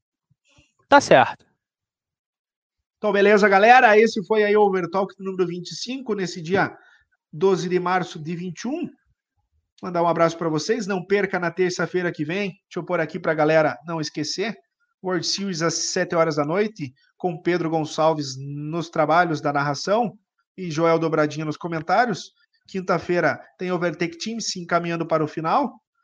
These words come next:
Speaker 2: tá certo? Pra você se inscrever.
Speaker 1: Certinho.
Speaker 2: E uma coisa final aqui, Pedrão.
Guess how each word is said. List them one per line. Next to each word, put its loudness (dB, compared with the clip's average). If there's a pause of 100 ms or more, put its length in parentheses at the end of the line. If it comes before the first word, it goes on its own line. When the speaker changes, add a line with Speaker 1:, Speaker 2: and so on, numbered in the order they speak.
(260)
Speaker 2:
tá -8
certo? -6
Pra -20
você -6
se -10
inscrever. 2 (400)
Speaker 1:
Certinho. 0
Speaker 2:
E -20 (600)
uma 0
coisa 0
final 0
aqui, -2
Pedrão. -4